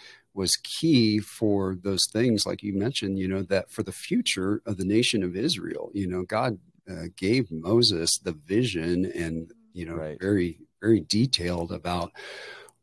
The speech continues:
Speaker 1: what he was gonna do with the nation of Israel during that, that forty-day time period. Um, you know, for us who are left behind, I'll, we'll do our best not to build a golden calf or anything like that while you're gone. But,
Speaker 2: <laughs>
Speaker 1: um,
Speaker 2: Okay.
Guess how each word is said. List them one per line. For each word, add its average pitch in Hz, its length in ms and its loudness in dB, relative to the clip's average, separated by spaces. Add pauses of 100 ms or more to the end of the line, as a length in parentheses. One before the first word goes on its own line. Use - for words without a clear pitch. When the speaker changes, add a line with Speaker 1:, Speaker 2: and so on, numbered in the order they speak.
(140)
Speaker 1:
what 113 360 8
he 110 160 2
was 98 180 4
gonna 95 200 4
do 110 180 6
with 120 140 6
the 82 80 -4
nation 87 320 4
of 87 80 0
Israel 107 320 4
during 92 260 2
that, 90 280 0
that 95 180 -4
forty-day 90 500 -2
time 120 300 6
period. 82 500 -4
Um, 90 420 0 (580)
you 107 100 2
know, 92 240 6 (180)
for 107 340 2
us 107 260 4
who 117 100 6
are 101 100 6
left 90 260 0
behind, 95 440 2
I'll, 98 220 0 (200)
we'll 95 200 -8
do 90 180 0
our 90 80 2
best 90 320 0
not 85 180 0
to 85 240 -2 (100)
build 92 200 -4
a 95 40 -4
golden 90 440 -2
calf 90 400 -2
or 87 140 -2
anything 90 340 -4
like 87 220 0
that 87 180 -2
while 92 180 0
you're 135 160 4
gone. 92 420 0
But, 92 300 -2
Speaker 2:
<laughs> - 60 -6
Speaker 1:
um, 87 420 2
Speaker 2:
Okay. - 300 0